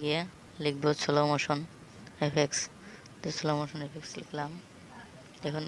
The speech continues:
এই অংশটিতে ক্লিক করবেন। আমার ইনস্টল করা আছে তাই আমি ডাইরেক্ট ওপেন করব। তো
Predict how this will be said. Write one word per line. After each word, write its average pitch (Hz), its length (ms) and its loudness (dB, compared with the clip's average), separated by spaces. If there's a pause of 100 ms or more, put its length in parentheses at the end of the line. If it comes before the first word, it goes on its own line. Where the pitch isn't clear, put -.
এই 165 120 0
অংশটিতে - 440 -8 (160)
ক্লিক - 220 -10
করবেন। 151 240 -4 (140)
আমার 156 200 2
ইনস্টল 151 300 -2
করা 147 160 4
আছে - 140 -8
তাই 151 140 4
আমি 147 140 0
ডাইরেক্ট 143 300 6
ওপেন 143 240 4
করব। 143 160 6 (1080)
তো - 60 0